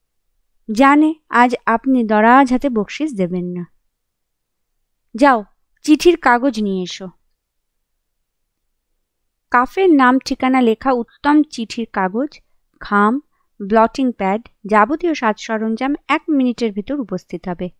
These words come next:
আপনি পাশের টেবিলে গিয়ে গভীর মনোযোগের সঙ্গে প্রেমপত্র লিখে যখন ঘণ্টাখানেক পরে আড্ডার টেবিলে ফিরে ওয়েটারকে বলবেন চিঠিটা ডাকে ফেলতে, তখন হঠাৎ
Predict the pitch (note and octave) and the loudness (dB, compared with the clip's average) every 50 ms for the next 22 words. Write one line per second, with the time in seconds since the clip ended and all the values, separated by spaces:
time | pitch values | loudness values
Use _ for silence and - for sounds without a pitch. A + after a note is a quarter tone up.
0 | _ _ _ _ _ _ _ _ _ _ - A3 B3 - - D4+ D4 - C#4 C4+ | _ _ _ _ _ _ _ _ _ _ 0 0 0 2 0 0 2 2 2 2
1 | - - E4 C#4+ - D4+ C#4 C#4+ C#4 C#4+ D4 C4 B3 B3 C#4 C#4 A#3+ A3 A3+ A3+ | 0 -2 -4 -4 -2 -2 0 2 2 2 0 0 -2 -4 -4 -4 -2 -2 -2 -2
2 | G#3 G#3+ A3+ C4 C#4 C#4 C#4 C4 A#3+ A3+ A3+ G#3+ A#3+ A3+ - - - B3 A#3 B3 | -2 -2 0 2 2 4 4 2 2 0 -2 -4 -6 -8 -8 -10 -10 -8 -6 -4
3 | C4+ B3+ _ - A3+ A3+ A3+ A3 - A#3 A3+ - - - A3+ G#3 G3+ G3+ - - | -6 -6 _ -4 -2 -2 -2 -4 -6 -8 -8 -8 -8 -6 -6 -6 -6 -6 -6 -6
4 | B3+ A3+ A#3 A3 - A#3 A3+ - _ _ _ _ _ _ _ _ _ - G#3+ - | -6 -4 -4 -4 -4 -4 -6 -6 _ _ _ _ _ _ _ _ _ -12 -12 -10
5 | - F#3+ A3 A3 A#3 A#3 D4+ D4 - - D4+ D#4 D4+ _ - C#4 C4+ C#4+ C4+ A3 | -6 -4 -4 -2 -2 -2 -4 -4 -2 -2 -2 -2 -2 _ -4 -2 0 2 2 0
6 | F#3+ F#3 F#3 A3 A3 _ - A#3 G#3+ A3+ A#3 B3+ B3 - - - A#3 A3 A#3+ B3 | -2 -2 -4 -6 -6 _ -6 -6 -4 -4 -4 -4 -4 -6 -10 -10 -8 -4 -4 -2
7 | A3+ G3+ G3+ G3 - A3+ A3 A3+ - A#3+ G#3+ G#3+ A3 A3+ A#3 D4 C4 A#3+ - _ | 0 0 -2 -2 -2 -6 -8 -6 -6 -6 -4 -4 -4 -2 0 0 0 -2 -4 _
8 | _ _ _ _ _ _ _ - B3+ B3+ - - B3+ C#4 C4 G#3 G3+ F#3+ F3+ F#3 | _ _ _ _ _ _ _ -4 -2 -2 -2 0 0 0 0 2 0 0 -2 -2
9 | - - C4 - _ - A3+ A3+ A#3+ B3+ - D#4+ B3+ G#3 G#3+ _ _ _ _ _ | -4 -6 -8 -8 _ -4 -4 -2 -2 -2 0 0 0 0 -2 _ _ _ _ _
10 | _ _ _ _ _ _ _ _ _ _ _ _ _ _ - C4+ C4 - E4 D#4+ | _ _ _ _ _ _ _ _ _ _ _ _ _ _ -4 -2 2 4 4 4
11 | C4 A3+ A3+ A3+ - - D#4+ | 4 2 0 2 4 2 2